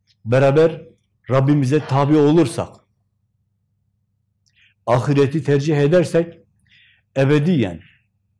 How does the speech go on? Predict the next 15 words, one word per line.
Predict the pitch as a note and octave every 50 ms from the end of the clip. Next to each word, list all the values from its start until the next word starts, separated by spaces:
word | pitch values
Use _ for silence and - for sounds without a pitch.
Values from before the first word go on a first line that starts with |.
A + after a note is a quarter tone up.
| _ -
rahat | G#2 A2 G#2 A#2+ D3+ D#3+ E3
edersin | D#3+ D3+ D3+ D#3+ D#3 - - E3 D#3+ E3+ E3+ - _ _ _ _ _ -
ve | A#2 C3
ahirette | - C#3 C3+ B2 - C3+ B2+ B2+ B2 B2+ - D3+ C#3 D3+ - - - - _ _ _
her | - E3 G#3 G3+
istediğin | E3 C#3+ C3+ - - C#3+ C3+ C3 C3+ D3+ D#3
senindir. | C#3 - C3 C3 C3 A#2 F#2+ F2 - - - _ _ _ _ _ _ _ _ _ _ _ _ _ _ _ _ _ _ _ _ _ _ _ _ _ _ _ _ _ _ -
Burada, | A#2+ C3+ E3 F3+ E3+ D3 D3+ D#3 E3+ F#3 - - - _ _ - G#2
dünyada, | A#2+ B2+ C#3 C#3+ D3 C#3 D#3+ D3+ - A#2 A2+
dünya | B2 C3 D3+ F3 F3
hayatında | - - - B2+ B2+ B2+ A#2+ - B2 A#2 A2+ A#2+ C#3+ E3 F#3+ - - _ _ _ _ _ _ _
her | - C#3+ E3 E3+ E3+ - -
istediğini | C3 - - C#3 C3+ B2 B2+ C#3 D3 D#3+
alamayabilirsin. | C#3+ C#3 C#3 D3+ D3+ C#3+ C#3+ D3 D3 C#3+ C#3+ D3+ D3+ C3+ - - - F2 - _ _ _ _ _ _ _ _ _ _ _ _ _ _ _ _ _ _ _ _ _ _ _ _ _ _ _ _ _ _ _ _
Ama | - C3 B2+ C#3 D3 D#3+ E3+ - -